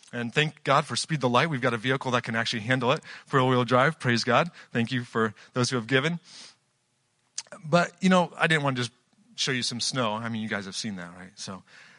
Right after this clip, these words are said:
uh, but I feel like this picture really, uh, illustrates what God has called us to do. You can't see down the road that far. You don't know what's around the corner. And there, Tajikistan is a place of spiritual darkness where there are, are,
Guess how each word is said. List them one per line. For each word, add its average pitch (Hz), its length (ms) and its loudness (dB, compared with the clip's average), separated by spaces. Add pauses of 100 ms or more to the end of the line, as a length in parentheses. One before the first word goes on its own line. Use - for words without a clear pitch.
(140)
uh, 110 260 -4
but 131 340 0
I 156 120 4
feel 202 240 0
like 196 160 2
this 156 160 -4
picture 123 580 -2 (160)
really, 127 460 0 (300)
uh, 110 180 -6 (120)
illustrates 185 520 2
what 123 100 -8
God 117 160 2
has 110 100 -4
called 107 200 -6
us - 100 -6
to 104 60 -8
do. 90 220 -12 (360)
You 117 120 -6
can't 160 380 0
see - 320 -2
down 135 220 2
the 123 100 -2
road 117 200 2
that 101 160 -4
far. - 340 -16 (400)
You 127 100 -2
don't 143 240 2
know 135 100 2
what's 123 240 0
around 110 180 -4
the 104 60 -8
corner. 98 460 -12 (380)
And 120 140 -2
there, 123 300 2 (140)
Tajikistan 139 500 -2
is 104 200 -4
a 117 140 -10 (180)
place 139 240 0
of 117 60 -6
spiritual 131 400 -4
darkness 107 640 -6
where 110 120 -8
there 113 100 0
are, 113 180 0 (360)
are, 117 260 -2